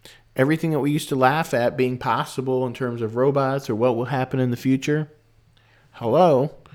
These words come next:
you know, how, you know, how, how long do you have to watch, uh, funny caricaturizing, uh, portrayals of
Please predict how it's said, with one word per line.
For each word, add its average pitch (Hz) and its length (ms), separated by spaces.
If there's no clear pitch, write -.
you 131 120
know, 127 320
how, 147 400
you 147 140
know, 147 200
how, - 260
how 147 180
long 143 340
do 143 60
you 139 80
have 139 240
to 139 100
watch, 135 600
uh, 117 340
funny 143 380
caricaturizing, 127 1200
uh, 120 220
portrayals 127 840
of 113 560